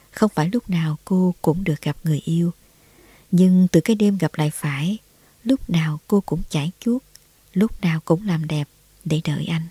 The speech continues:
Cô mặc chiếc áo bà ba vải min franc trắng có viền đăng ten, cổ đeo sợi dây chuyền vàng,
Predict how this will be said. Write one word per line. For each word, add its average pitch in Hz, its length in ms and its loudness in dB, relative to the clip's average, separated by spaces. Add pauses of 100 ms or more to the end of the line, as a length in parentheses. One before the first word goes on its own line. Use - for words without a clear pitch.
(1300)
Cô 180 280 6
mặc 165 200 2
chiếc 196 160 2
áo 202 120 2
bà 170 200 0
ba 175 400 2
vải 156 320 0
min 196 220 4 (140)
franc 180 300 0 (520)
trắng 214 360 2 (140)
có 208 180 2
viền 156 220 2
đăng 175 260 -2
ten, 175 280 0 (800)
cổ 160 180 4
đeo 185 240 2
sợi 156 180 0
dây 180 200 0
chuyền 151 280 0
vàng, 147 260 -2